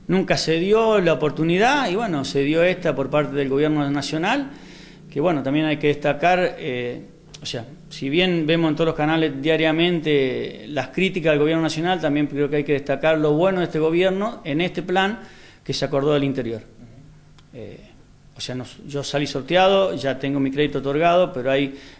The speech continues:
cuatro o cinco familias o seis de Corral de Bustos que también, eh, ya tienen otorgado todo, que lo único que falta firmar.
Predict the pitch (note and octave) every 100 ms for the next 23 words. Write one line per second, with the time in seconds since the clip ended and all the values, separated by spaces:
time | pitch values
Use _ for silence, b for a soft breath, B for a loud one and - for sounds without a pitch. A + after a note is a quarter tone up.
0 | - D3+ D#3+ D#3 - D#3+ - D3 D3+ F3+
1 | F3 E3 C3+ C3 E3+ E3 D#3+ D#3 D#3+ D3+
2 | E3 F3 F3+ C#3+ C3+ B2+ C3 D#3 D3+ D3+
3 | C3+ B2 C3+ C#3+ D3+ C#3+ C3+ B2+ B2+ C3
4 | C#3 D3+ D#3+ D#3+ F#3 F3+ C#3 C#3+ C#3 C3+
5 | C3+ C3+ C#3 C#3 D3 F3 G#3 A#3